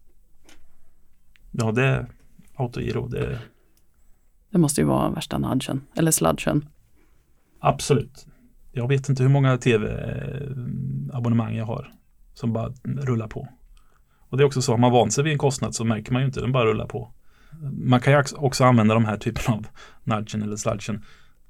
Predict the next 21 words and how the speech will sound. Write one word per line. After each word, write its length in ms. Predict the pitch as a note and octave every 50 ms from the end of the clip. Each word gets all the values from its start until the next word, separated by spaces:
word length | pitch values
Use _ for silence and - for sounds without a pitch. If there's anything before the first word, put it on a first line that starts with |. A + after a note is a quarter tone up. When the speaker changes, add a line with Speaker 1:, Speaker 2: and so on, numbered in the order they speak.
| - _ _ _ _ _
Speaker 1:
i 140 | - E3 C3+
positiva. 600 | - B2 A2 - A2+ B2 C#3 C#3 A#2+ B2 - -
Så 120 | - - A2
om, 160 | A#2 A#2 A#2+
om 100 | A2+ A2+
man 140 | A2+ A2+ A2
börjar 160 | A#2 A2+ A2
spara 480 | A2 - B2 B2+ A#2+ G2+ G#2 B2+ C#3
så 80 | C3 B2+
märker 260 | A#2+ B2 A2+ A2 -
man 80 | B2 B2+
inte 120 | B2 A#2+
heller 240 | A2+ B2+ A#2 G#2 A#2+
att 60 | A#2+
de 100 | - C#3+
här 80 | C3+ A#2
pengarna 340 | A#2 A#2 A2 G#2 G#2 G#2 G#2
bara 120 | G#2+ G#2
tickar 280 | - - G#2 - G#2+ G#2+
iväg. 360 | G#2 A2 - A2 A2+ - - - - - - - - - - -
Ehm, 500 | B2+ A2+ A#2 A#2+ A#2+ B2 A#2+ B2+ B2+